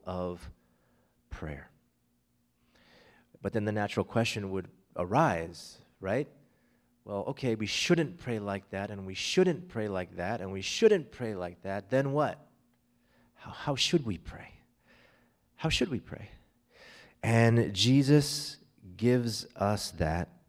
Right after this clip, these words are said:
in verses nine through thirteen. He says, "Pray then like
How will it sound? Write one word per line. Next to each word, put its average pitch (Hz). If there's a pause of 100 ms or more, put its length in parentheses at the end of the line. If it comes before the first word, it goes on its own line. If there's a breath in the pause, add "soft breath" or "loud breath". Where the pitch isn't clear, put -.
(100)
in 87
verses 90
nine 87
through 87
thirteen. 78
He 90
says, -
"Pray 127
then 98
like 90